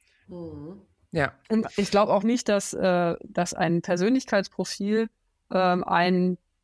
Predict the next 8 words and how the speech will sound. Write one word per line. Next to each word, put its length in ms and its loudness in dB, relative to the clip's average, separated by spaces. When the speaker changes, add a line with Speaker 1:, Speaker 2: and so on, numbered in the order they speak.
Speaker 3:
davon 300 0
abhält, 500 2
als 220 -2
Führungskraft 500 -2
erfolgreich 540 -4
zu 140 -20
sein, 240 -18
ne? 160 -8